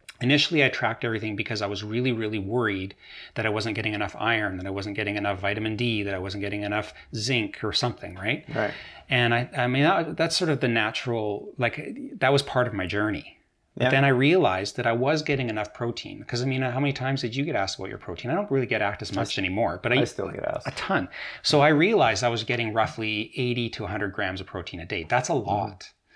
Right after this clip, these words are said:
Speaker 2: We
Speaker 1: right?
Speaker 2: really only need sixty.
Speaker 1: Right. So yeah, you need point eight per kilogram, right?
Speaker 2: Yeah.
Speaker 1: So, um, and that was without trying. So I didn't have to, so I realized I didn't have to worry about this stuff, so I stopped counting,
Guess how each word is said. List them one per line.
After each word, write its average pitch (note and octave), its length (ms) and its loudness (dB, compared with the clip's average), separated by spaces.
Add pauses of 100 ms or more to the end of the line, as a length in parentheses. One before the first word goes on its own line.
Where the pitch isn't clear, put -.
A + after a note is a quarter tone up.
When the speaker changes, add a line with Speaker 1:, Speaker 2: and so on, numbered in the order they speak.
(280)
Speaker 2:
We B2 160 6
Speaker 1:
right? A#2+ 80 6
Speaker 2:
really C3+ 220 8
only A2+ 220 2
need G#2+ 180 -2
sixty. - 420 -4 (220)
Speaker 1:
Right. D#3 320 0 (320)
So C#3 380 2
yeah, C3+ 180 4
you A#2 100 0
need A#2 160 0
point B2+ 300 -2
eight A#2+ 180 0
per A#2+ 80 -4
kilogram, G#2 560 0
right? A#2 200 2
Speaker 2:
Yeah. - 60 -12 (180)
Speaker 1:
So, C3+ 300 4 (640)
um, C3 560 2 (600)
and C#3 120 4
that E3+ 100 6
was D3 120 4
without C3 280 0
trying. C#3+ 480 -4
So - 120 0
I D#3+ 80 6
didn't E3 160 4
have D#3 160 0
to, C3+ 200 -4
so C#3 140 0
I C3 140 2
realized D3 400 2
I D3 40 4
didn't C#3+ 80 2
have B2 100 -4
to A2 80 -4
worry G2+ 240 -4
about C#3+ 160 -4
this C#3+ 140 -4
stuff, D3+ 180 -4
so - 100 -4
I G#2+ 40 -4
stopped - 340 -2
counting, - 400 -12